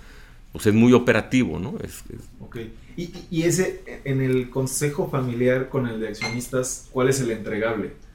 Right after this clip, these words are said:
Speaker 2: O sea, bueno, me imagino que en el consejo de accionistas hay un acta de asamblea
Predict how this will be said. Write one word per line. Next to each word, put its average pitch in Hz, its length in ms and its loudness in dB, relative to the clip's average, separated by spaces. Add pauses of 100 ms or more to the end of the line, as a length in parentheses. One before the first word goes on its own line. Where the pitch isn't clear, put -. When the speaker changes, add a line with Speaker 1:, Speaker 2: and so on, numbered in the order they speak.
Speaker 2:
O - 60 -20
sea, 110 160 -2
bueno, 120 420 -4 (120)
me 104 80 -16
imagino 117 360 -6
que 113 100 -12
en 104 100 -6
el 104 260 -6
consejo 101 880 -8
de 98 60 -6
accionistas 110 520 -8
hay 110 120 -8
un 113 120 -10
acta 113 280 -6
de 107 60 -6
asamblea 117 640 -8